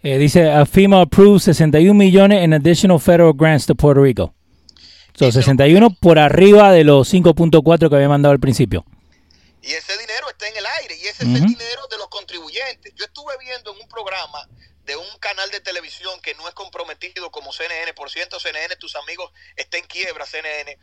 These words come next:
Speaker 1: Ajá.
Speaker 2: Hoy reportaron que han perdido dinero, que el cuarenta por ciento de sus activos lo ha perdido la, la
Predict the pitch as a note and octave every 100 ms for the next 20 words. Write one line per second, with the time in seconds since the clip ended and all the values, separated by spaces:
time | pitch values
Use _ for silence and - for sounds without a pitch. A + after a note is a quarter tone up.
0 | - A#2 A2+ G2+ F#3 - E3+ E3+ F3+ F3+
1 | - E3+ - - - G3 F#3+ F3 D#3+ F3+
2 | E3+ D#3+ D3+ - _ - C3 D#3+ E3+ -
3 | - F#3 - F3+ F#3+ F3+ D#3 D#3+ C#3+ -
4 | F3 F3 C#3+ D#3 - D3 D#3+ D3+ B2+ C3
5 | B2+